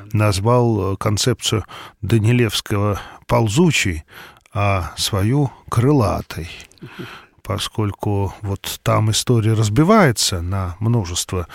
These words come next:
черепах, которая, к-, каждый из них куда-то доползает, но потом проваливается. А у Соловьёва вся история идёт к Богу человечеству на крыльях, да,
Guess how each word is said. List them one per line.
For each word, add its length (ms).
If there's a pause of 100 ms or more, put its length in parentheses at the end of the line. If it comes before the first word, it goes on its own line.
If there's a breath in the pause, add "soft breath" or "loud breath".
(280 loud breath)
черепах, 720 (180)
которая, 680
к-, 180
каждый 400
из 100
них 160
куда-то 380
доползает, 680
но 140
потом 320
проваливается. 800 (420 loud breath)
А 140
у 60
Соловьёва 480
вся 260
история 460
идёт 480
к 180
Богу 260
человечеству 800 (440 loud breath)
на 140
крыльях, 720
да, 240